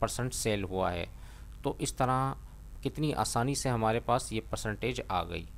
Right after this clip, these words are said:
तो दोस्तों, उम्मीद है कि वीडियो आपको बहुत पसंद आई होगी। लाइक को सब्सक्राइब करना मत भूलिएगा। दोस्तों, आप मेरे चैनल को सब्सक्राइब ज़रूर कीजिए ताकि कोई भी नई वीडियो आए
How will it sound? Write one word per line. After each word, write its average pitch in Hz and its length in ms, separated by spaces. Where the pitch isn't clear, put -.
तो 117 80
दोस्तों, 131 480
उम्मीद 120 340
है 127 80
कि 123 160
वीडियो 110 320
आपको 113 240
बहुत 101 260
पसंद 127 300
आई 120 140
होगी। 123 340
लाइक 107 280
को 123 120
सब्सक्राइब 107 640
करना 101 220
मत 104 180
भूलिएगा। 127 460
दोस्तों, 120 380
आप - 180
मेरे 107 160
चैनल 98 260
को 95 120
सब्सक्राइब 98 580
ज़रूर 135 380
कीजिए 135 320
ताकि - 280
कोई 117 180
भी 110 120
नई 101 160
वीडियो 98 380
आए 120 220